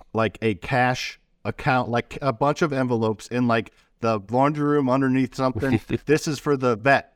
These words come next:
Speaker 1: This is for groceries."
Speaker 2: Yeah.
Speaker 1: Like, literally cash in envelopes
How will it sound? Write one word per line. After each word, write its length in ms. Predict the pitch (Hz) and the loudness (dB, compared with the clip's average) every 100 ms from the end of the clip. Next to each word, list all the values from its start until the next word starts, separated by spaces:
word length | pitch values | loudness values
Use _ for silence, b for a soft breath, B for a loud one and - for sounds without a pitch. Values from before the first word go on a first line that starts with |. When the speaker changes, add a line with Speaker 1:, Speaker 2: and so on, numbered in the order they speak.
| _ _ _ _ | _ _ _ _
Speaker 1:
This 220 | 113 - | -6 -6
is 100 | 120 | -8
for 160 | - 139 | -4 -4
groceries." 460 | 131 170 151 - 110 | 2 2 2 -2 -2
Speaker 2:
Yeah. 60 | |
Speaker 1:
Like, 160 | 107 110 | 0 -2
literally 500 | 131 180 190 175 160 | 0 2 2 2 -2
cash 540 | - 151 143 147 - - _ _ | -4 0 2 2 -2 -14 _ _
in 180 | 156 175 | -2 -2
envelopes 680 | 156 175 151 127 123 120 - | -2 -2 0 0 0 0 -6